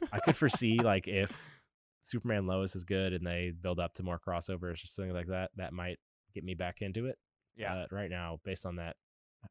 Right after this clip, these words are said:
Speaker 2: twenty minutes of The Flash that I watched, I'm not gonna go back. <laughs>
Speaker 1: Uh, here's what, here's the thing. I'm, I'm like you. I'm a longtime watcher. And, like, I'm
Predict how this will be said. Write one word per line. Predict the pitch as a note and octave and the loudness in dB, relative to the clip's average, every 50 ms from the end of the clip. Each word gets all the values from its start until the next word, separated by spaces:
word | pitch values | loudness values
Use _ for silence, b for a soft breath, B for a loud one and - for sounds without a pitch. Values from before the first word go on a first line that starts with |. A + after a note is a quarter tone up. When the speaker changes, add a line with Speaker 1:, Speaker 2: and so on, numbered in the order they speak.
| _ _ _ _ _ _ _ _ _ | _ _ _ _ _ _ _ _ _
Speaker 2:
twenty | - A2 G2+ F#2+ F#2 | -4 -2 -2 0 0
minutes | F2 F2+ E2+ E2+ - - - | -2 -2 -4 -4 -6 -8 -8
of | F2+ F2 F2 - - - | -8 -8 -8 -12 -14 -18
The | F2+ | -12
Flash | - F#2 D#2 D2 - - | -8 -6 -6 -6 -6 -6
that | G2 F#2 D#2+ | -8 -8 -6
I | D#2+ | -6
watched, | D#2 D#2+ F2 - - - - - _ _ _ _ _ _ _ _ _ _ _ - | -4 -6 -6 -6 -8 -12 -16 -18 _ _ _ _ _ _ _ _ _ _ _ -8
I'm | G2 F#2 F2 F2 E2+ | -6 -6 -6 -6 -6
not | E2 D#2 D2 - | -8 -8 -10 -10
gonna | - C2 C#2+ | -10 -12 -12
go | - - C2+ | -10 -10 -10
back. | D#2 E2+ D2 D2+ - - - B B B B B B | -10 -8 -8 -10 -10 -12 -14 B B B B B B
<laughs> | B B B B B B B - _ _ - | B B B B B B B -20 _ _ -6
Speaker 1:
Uh, | C3 A2 | -2 4
here's | C3+ D3+ D#3 C#3 | 6 6 6 6
what, | D3+ B2+ | 6 6
here's | A#2+ D3 D3 C3+ | 6 6 4 4
the | - | 4
thing. | B2+ A#2 G2 F#2+ F2+ - - - - | 2 2 2 0 -4 -10 -16 -4 4
I'm, | A2+ C#3 - - | 6 6 6 6
I'm | - A#2 D3 D#3 | 4 4 6 6
like | C#3 A#2 - C3 | 6 4 4 2
you. | C3 G#2+ - - - - _ - | 0 0 0 -4 -10 -20 _ -4
I'm | A2+ C3+ C3 | -2 -2 0
a | A2+ | 0
longtime | G#2+ A2 G2+ A2+ G2 F#2 F#2+ | 0 -2 -2 -4 -4 -4 -2
watcher. | F#2+ A2 C#3+ - - - - _ _ _ _ _ _ _ _ _ _ _ _ | -2 -2 -2 -4 -8 -14 -18 _ _ _ _ _ _ _ _ _ _ _ _
And, | - G#2+ A2 A2 | -4 -2 0 0
like, | G2+ F#2+ F#2 - - - | 0 -2 -2 -6 -10 -4
I'm | G2 G#2 C#3+ D#3+ A#2+ G2 | -2 0 0 0 -2 -8